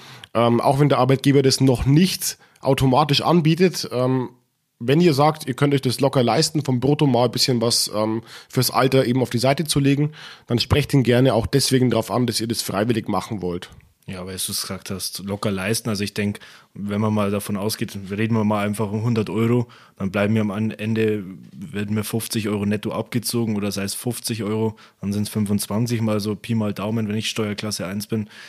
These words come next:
Speaker 2: Ich denk, das sollte oder kann sich auch jeder leisten.
Speaker 1: Ja.
Speaker 2: Und das ist dann auch was, was einen einfach, wie du schon vorhin gesagt hast, einfach nicht störst.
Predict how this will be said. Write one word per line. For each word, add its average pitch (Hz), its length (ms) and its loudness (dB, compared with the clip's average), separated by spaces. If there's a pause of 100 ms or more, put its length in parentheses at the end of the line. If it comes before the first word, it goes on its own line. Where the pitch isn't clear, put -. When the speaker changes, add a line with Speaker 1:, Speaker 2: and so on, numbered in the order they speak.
(180)
Speaker 2:
Ich 98 140 -10
denk, 110 240 0
das 107 140 -4
sollte 110 340 0
oder 98 180 -4
kann 110 300 -2
sich 110 180 -2
auch 107 180 -4
jeder 107 200 -2
leisten. 107 460 -4 (420)
Speaker 1:
Ja. 120 100 0
Speaker 2:
Und 113 60 2
das 120 100 4
ist 117 140 0
dann 123 100 2
auch 120 300 2
was, 117 400 -2 (100)
was 120 160 0
einen 120 140 2
einfach, 117 320 0
wie 113 100 -4
du 113 140 -2
schon 113 220 -4
vorhin 120 200 0
gesagt 117 220 -4
hast, 113 100 -6
einfach 113 220 0
nicht 117 160 0
störst. - 440 2